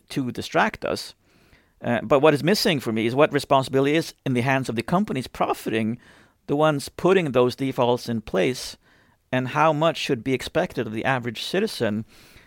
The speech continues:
to keep changing and adapting to many of the persuasive techniques that are, are, are put upon us all the time.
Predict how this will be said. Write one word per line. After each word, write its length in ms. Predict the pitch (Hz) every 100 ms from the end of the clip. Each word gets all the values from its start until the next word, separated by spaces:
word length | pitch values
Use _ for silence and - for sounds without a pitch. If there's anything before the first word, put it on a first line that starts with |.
| _ _ _ -
to 100 | 135
keep 240 | 156 147
changing 540 | - 165 180 147 147
and 100 | 135
adapting 560 | 131 139 175 - 135 131
to 120 | -
many 220 | 131 139 135
of 100 | 127
the 60 |
persuasive 480 | - - 135 139 -
techniques 420 | - - 156 139
that 140 | 135 131
are, 180 | 131 -
are, 120 | 135
are 140 | 131 131 -
put 140 | 165
upon 260 | 143 165 190
us 100 | 120
all 100 | 120
the 80 | 131
time. 280 | 170 -